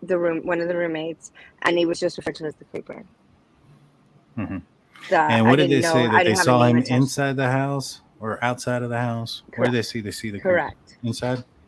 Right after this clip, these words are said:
Speaker 1: In,
Speaker 2: And
Speaker 1: inside the house, yes. It was the Creepers came in the house. I, yes.
Speaker 2: Okay.
Speaker 1: Right.
Speaker 2: Okay. Now, um, you had mentioned to me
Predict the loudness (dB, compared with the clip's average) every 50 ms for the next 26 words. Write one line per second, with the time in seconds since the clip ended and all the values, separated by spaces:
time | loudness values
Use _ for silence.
0 | _ _ _ _ _ _ _ _ _ _ _ _ _ -20 -20 -20 -20 _ _ _
1 | -2 0 2 2 2 2 2 2 2 2 2 0 0 0 2 2 0 0 0 0
2 | 0 0 0 -2 -6 -6 -8 -14 _ -10 -6 -4 -4 -4 -4 -6 -4 -2 -2 -2
3 | 0 -2 -6 -6 -8 -12 -18 _ _ _ _ _ _ -8 -8 -6 -6 -6 -8 -10
4 | -10 -10 -12 -12 -14 -20 _ -20 -20 _ _ _ _ 0 0 0 -2 -6 -16 -14
5 | -6 -4 -2 -2 -2 -4 -8 -16 -20 -20 _ _ _ _ _ _ _ _ -20 -20
6 | -20 -20 -20 -20 -20 _ _ -20 -20 -20 -20 -20 -18 -14 -12 -10 -10 -10 -12 -14
7 | -16 _ _ _ _ _ _ _ -20 -16 -10 -8 -8 -8 -8 -10 -14 -12 -12 -12
8 | -10 -10 -10 -10 -10 -12 _ _ _ _ -20 _ _ -20 -20 -20 _ _ _ -20
9 | -20 -20 -20 -20 _ -10 -4 -2 -2 0 0 -2 -4 -6 -6 -6 -4 -2 -2 0
10 | -2 -2 -4 -6 -8 -10 -12 -14 -18 _ _ _ _ _ _ _ _ _ _ _
11 | _ _ _ _ _ _ -20 -16 -12 -12 -12 -12 -12 -16 -12 -10 -10 -10 -10 -12
12 | -20 -20 -20 -18 -18 -18 -18 -20 _ -8 -2 0 2 2 2 2 2 2 2 2
13 | 0 0 -2 -2 -4 -4 -8 -6 -6 -4 -6 -6 -6 -8 -8 -10